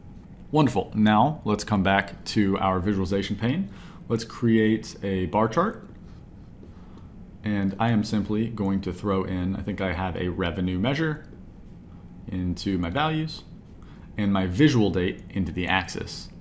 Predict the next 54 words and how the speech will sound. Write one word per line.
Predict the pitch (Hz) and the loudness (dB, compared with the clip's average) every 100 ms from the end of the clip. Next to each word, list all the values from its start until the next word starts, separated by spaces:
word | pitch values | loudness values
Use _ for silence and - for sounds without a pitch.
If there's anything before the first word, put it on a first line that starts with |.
| - - - - - | -18 -18 -18 -6 4
You | 123 | 6
can | 127 | 8
see | 147 | 8
it | 131 | 6
looks | 104 123 123 | 6 4 4
a | 117 | 2
little | 101 104 107 | 2 6 6
bit | 101 95 | 4 2
weird | 98 98 113 | 2 2 2
as | 98 95 | 0 0
of | 90 | 0
right | 82 85 | -2 -2
now. | 139 170 - - | -2 -4 -8 -2
That's | 117 - | 0 2
because | - 113 | 4 4
we | 110 | 6
need | 107 98 | 6 6
to | 95 | 2
filter | 104 92 92 | 0 2 2
down | 92 92 | 0 0
to | 85 - 104 | -2 -2 -2
a | 92 | -2
single | 90 - 95 95 80 | -2 -2 0 0 -2
type | - 82 - - | -2 -2 -2 -10
from | - 90 78 | -4 -2 -2
our | 78 | -2
table. | 82 85 - - - - - - | -2 -4 -4 -10 -14 -16 -12 -10
So | |
let's | 101 | -10
create | - 98 87 - | -4 -2 -2 -4
a | 80 | -6
slicer. | - - 98 120 220 - - - - - - - - - - - - - - - - - - | -6 -2 0 0 -2 -4 -12 -16 -16 -16 -16 -16 -16 -16 -14 -14 -16 -16 -16 -16 -16 -16 -12
So | - 107 104 | 0 4 4
I'm | 127 | 6
gonna | 156 113 | 6 6
go | 110 | 6
ahead | 101 110 98 | 4 2 0
and | 95 98 | 0 -2
quickly | - 139 117 110 107 | 0 0 2 4 4
make | 98 98 98 | 2 0 0
this | 92 - 92 | -2 -2 -4
a | |
single | 85 - 101 85 | -4 -2 -2 -2
select | - 143 139 - - | 0 0 0 -4 -8
because | - 101 | -2 0
we | 107 | 2
only | 113 123 110 | 4 6 6
wanna | 107 92 | 6 4
have | 98 87 | 2 0
one | 90 95 | 2 2
selected | 92 92 80 82 | 2 0 0 -2
at | - 73 76 | -2 -2 -2
a | 76 | -4
time. | - 104 101 | 0 2 2